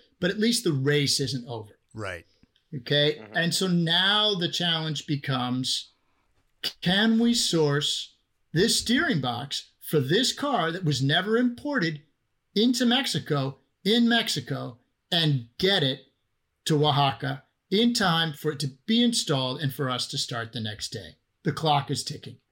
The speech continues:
Speaker 2: So this is, this is where this, the spirit of La Carrera really, really begins for us. So after we came back to, to,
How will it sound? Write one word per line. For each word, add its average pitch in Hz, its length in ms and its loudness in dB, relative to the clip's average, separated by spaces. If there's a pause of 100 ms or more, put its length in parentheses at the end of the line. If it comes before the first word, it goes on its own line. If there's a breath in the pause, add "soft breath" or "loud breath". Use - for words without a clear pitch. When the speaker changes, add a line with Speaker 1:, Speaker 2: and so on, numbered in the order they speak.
Speaker 2:
So 196 400 0
this 320 240 -2
is, 302 160 -4
this 226 220 0
is 185 160 -2
where 160 340 4
this, 135 380 -2 (400)
the 139 80 -8
spirit 131 400 0
of 117 120 -6
La 113 120 -2
Carrera 101 380 -6
really, 104 540 -8 (500)
really 160 420 2
begins 104 500 -8
for - 220 -12
us. 101 240 -6 (560 loud breath)
So 190 240 -6 (1300)
after 226 260 -4
we 226 120 -2
came 175 340 -2
back 110 400 -6 (380)
to, 139 260 0
to, 135 400 -4